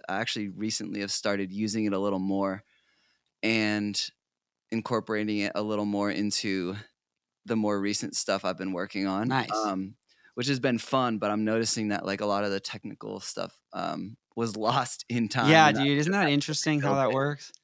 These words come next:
Speaker 1: Yeah.
Speaker 2: Like, you, it, it, you would think it, it is like riding a bike, and it is for, like, the most part, right? But I've even noticed since I stopped, you know, taking piano lessons and stuff like that, I, I've lost some of the technical ability too,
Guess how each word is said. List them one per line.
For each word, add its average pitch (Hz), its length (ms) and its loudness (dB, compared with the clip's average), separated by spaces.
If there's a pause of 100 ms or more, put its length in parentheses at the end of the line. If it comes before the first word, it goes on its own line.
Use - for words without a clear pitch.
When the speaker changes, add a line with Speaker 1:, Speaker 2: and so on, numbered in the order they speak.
(320)
Speaker 1:
Yeah. 107 160 2
Speaker 2:
Like, 123 160 2
you, 135 180 2
it, 123 220 -4 (140)
it, - 520 -6
you 147 140 4
would 147 100 4
think 165 240 4
it, 147 180 2
it 123 200 4
is 127 200 4
like 117 220 4
riding 110 380 4
a 107 40 0
bike, 104 360 2
and 127 100 2
it 127 120 6
is 175 260 6
for, 131 180 0
like, 120 200 4 (120)
the 123 60 4
most 117 400 2
part, 90 300 2
right? 101 300 0
But 107 200 2
I've 123 240 6
even 120 240 2
noticed 107 340 2
since 98 220 -2
I 104 180 6
stopped, 90 500 0 (600)
you 110 120 -6
know, 95 200 -2
taking 95 580 -4 (540)
piano 101 280 4
lessons 87 500 0
and 95 100 0
stuff - 260 0
like 85 200 -2
that, 80 360 2 (640)
I, 98 140 2 (220)
I've 107 100 2
lost 95 640 2
some 101 240 -2
of 90 120 -6
the 92 80 -2
technical 87 520 -2
ability 76 420 -4
too, 57 400 -6